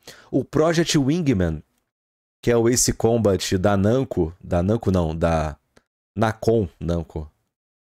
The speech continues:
Nacon, sessenta e nove e trinta e três. Eu, esse Project Wingman, ele tá no Game Pass.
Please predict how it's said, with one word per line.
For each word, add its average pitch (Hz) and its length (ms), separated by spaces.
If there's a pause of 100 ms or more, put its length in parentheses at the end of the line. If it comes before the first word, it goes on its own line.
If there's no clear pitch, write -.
(100)
Nacon, 104 580 (540)
sessenta 143 400
e 143 60
nove 120 380
e 127 220
trinta 135 380
e 143 60
três. 95 280
Eu, 117 160
esse - 280
Project 131 500
Wingman, 131 340
ele 143 120
tá 127 180
no 131 80
Game 131 220
Pass. 90 480